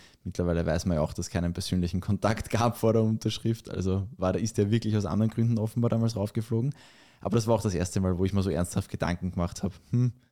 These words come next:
Rangnick, Ö F B. Und ich fand immer, dass es sehr schlüssig wäre eigentlich, einfach von seinen Eigenheiten her, auch von seinem Alter her, ähm, und auch von seiner Situation, seiner damaligen.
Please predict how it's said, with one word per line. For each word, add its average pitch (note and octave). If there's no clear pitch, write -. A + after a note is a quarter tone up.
Rangnick, F#2
Ö G2
F F2+
B. F2+
Und B2+
ich A2+
fand A#2+
immer, C#3+
dass B2+
es -
sehr A2+
schlüssig -
wäre E2
eigentlich, D#2+
einfach F2
von -
seinen G2+
Eigenheiten G2+
her, G2
auch -
von G2
seinem F#2
Alter F2
her, G#2
ähm, F2+
und A2+
auch G2+
von A2
seiner G2+
Situation, G#2
seiner F2+
damaligen. F2+